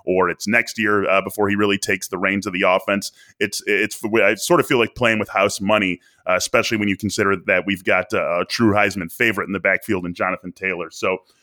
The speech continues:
I'm really looking forward to going into an expectation-free season while also knowing that we've got a pretty good floor as well. It's not like we're gonna be talking about a three and eight team.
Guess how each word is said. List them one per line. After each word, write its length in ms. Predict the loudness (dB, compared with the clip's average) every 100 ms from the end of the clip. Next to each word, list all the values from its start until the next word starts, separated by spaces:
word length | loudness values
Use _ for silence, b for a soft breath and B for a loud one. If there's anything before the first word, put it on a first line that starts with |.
| -6
I'm 80 | 2
really 160 | 4 6
looking 220 | 4 0
forward 480 | 0 4 6 4 2
to 220 | -2 0
going 400 | 2 2 2 0
into 560 | 0 -2 0 0 0 0
an 180 | -2 -2
expectation-free 1120 | -4 -2 -2 -2 0 -2 0 -2 -2 2 2 2
season 520 | 0 0 2 0 -2 b b
while 160 | 2 4
also 380 | 6 4 2 0
knowing 340 | 2 2 2
that 140 | 0 0
we've 180 | -2
got 340 | 2 2 2 2
a 260 | 0 0 -2
pretty 280 | 0 2 2
good 220 | 2 0
floor 320 | 0 0 2 2
as 140 | 2
well. 200 | -2 -2
It's 120 | -2
not 120 | -2
like 120 | -2 -4
we're 80 |
gonna 120 | -4 -4
be 80 |
talking 380 | 0 2 2 0
about 200 | 2 2
a 40 | 0
three 300 | 0 2 2
and 80 |
eight 180 | 0 -2
team. 300 | -4 -4 -6